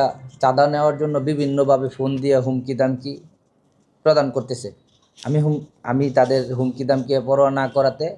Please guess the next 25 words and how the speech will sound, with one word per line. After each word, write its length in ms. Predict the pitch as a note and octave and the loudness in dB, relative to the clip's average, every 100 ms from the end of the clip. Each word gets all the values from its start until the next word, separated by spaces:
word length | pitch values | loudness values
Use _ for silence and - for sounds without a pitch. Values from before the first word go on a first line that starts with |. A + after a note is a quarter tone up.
| - | -12
তারা 200 | A#2+ A#2 | -6 -4
আমারে 340 | A#2 D3+ A#2+ - _ | -4 -4 -6 -10 _
গত 240 | C#3 C3+ B2 | 0 0 2
চার 240 | C#3 C#3 - _ _ - | 4 2 -2 _ _ 0
চার 200 | C#3 C#3+ - _ - | 2 2 -2 _ -8
দুই 80 | C3 | -2
হাজার 180 | B2+ C3 C3 | 0 0 -2
পঁচিশ 260 | D3 - | -8 -2
তারিখে 460 | E3 D3+ B2+ D3+ - _ _ - G#2 | -2 0 -2 -6 -6 _ _ -10 -6
শ্রমিক 300 | - D#3 D3+ | 0 2 4
দলের 280 | D3+ D3 C#3+ - _ _ _ _ _ _ _ _ - | 4 4 2 -2 _ _ _ _ _ _ _ _ -4
সেক্রেটারি, 520 | - C#3+ B2 C#3 E3 | 0 2 2 0 0
হাজিপুর 340 | C3+ C3 C#3 | -2 -2 -2
ইউনিয়ন 280 | C3 C3+ C3+ | 0 0 0
শ্রমিক 300 | C3 C#3 C#3 | -2 -4 -2
দলের 180 | C#3 C3+ | -2 -2
সেক্রেটারি 380 | C#3 C3 B2+ B2+ | -2 -2 0 0
মেহেদী 400 | C#3 C3 C#3+ D#3 | 0 0 -2 -6
এবং 240 | B2 B2 | -4 0
মেহেদীর 380 | B2 B2+ A#2 A2+ | 0 0 -2 2
দল 200 | C3+ C#3+ | 2 4
বল 200 | B2 B2+ | 2 2
নিয়ে 300 | C3+ C#3+ A#2+ - _ _ _ - | 0 -2 -4 -10 _ _ _ -14
আমার 340 | A2 A2 G#2 - _ _ _ | -6 -4 -6 -8 _ _ _
রা-, 100 | B2+ | -12